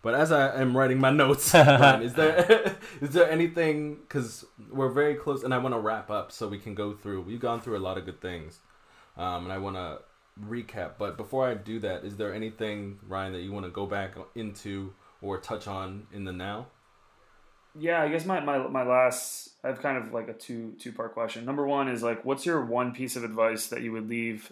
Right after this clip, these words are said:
Speaker 3: everyone listening to this podcast today? And then my, my second piece is for you is, uh, you know,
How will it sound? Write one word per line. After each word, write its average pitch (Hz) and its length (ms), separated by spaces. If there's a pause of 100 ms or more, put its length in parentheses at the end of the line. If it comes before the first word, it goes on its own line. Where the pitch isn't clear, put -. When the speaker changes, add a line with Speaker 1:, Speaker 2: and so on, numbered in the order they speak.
(120)
Speaker 3:
everyone 117 400
listening 113 380
to 113 100
this 110 160
podcast 110 560
today? 123 400 (420)
And 120 160
then 120 300
my, 120 180
my 117 160
second 135 340
piece 123 260
is 117 120
for 123 160
you 120 420
is, 113 680 (680)
uh, 113 420 (1500)
you 131 100
know, 113 460